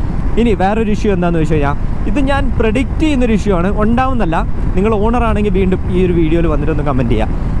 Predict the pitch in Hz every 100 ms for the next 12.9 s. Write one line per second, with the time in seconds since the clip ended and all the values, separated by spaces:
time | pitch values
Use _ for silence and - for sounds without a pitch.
0 | 190 226 254 247 233 220 247 208 - 208
1 | - 226 190 165 139 107 104 - - -
2 | 214 262 320 320 - - 196 190 208 208
3 | - 196 190 202 190 190 165 160 170 165
4 | 160 160 170 208 208 - 202 190 190 170
5 | 170 175 180 196 165 202 165 147 147 135
6 | 131 120 131 - - - 175 220 220 214
7 | 202 180 165 180 190 190 - 196 214 247
8 | 262 262 247 202 170 175 175 180 160 -
9 | 151 139 160 147 - 165 - 143 139 143
10 | 135 120 107 107 160 233 233 190 185 226
11 | 220 214 208 208 175 180 170 160 170 156
12 | 165 160 147 143 143 139 135 135